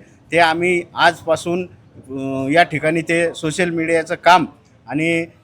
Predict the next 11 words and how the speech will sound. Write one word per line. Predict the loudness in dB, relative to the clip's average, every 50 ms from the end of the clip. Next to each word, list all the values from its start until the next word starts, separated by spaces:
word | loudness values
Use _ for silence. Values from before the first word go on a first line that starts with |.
| _ _ -6
जनतेपर्यंत | -6 -6 -4 -4 -6 -4 -2 0 0 0 0 -2
पोहोचवण्याचं | -4 -6 -6 -6 -4 -2 -2 -2 0 -2 -2 0 0 0 0 -2 -4 -8 _ _ _ _ _ -4
त्यांच्या | -2 -2 -2 0 -2 -2
योजना | -2 2 2 2 4 4 6 6 6 6 4 2 -6 _ _ _ _ _ -4
हे | -4
देखील | -2 0 -2 -2 -2 -4
मोठ्या | -2 -2 -2 0 -2 -2
प्रमाणात | -2 0 -2 -2 0 0 0 2 4
आम्ही | 4 2 2 0 -4
सगळे | -6 -6 -6 -4 -6
शिवसेनेचे | -6 -6 -8 -8 -6 -6 -6 -6 -6 -4 -4 -2 -2 -2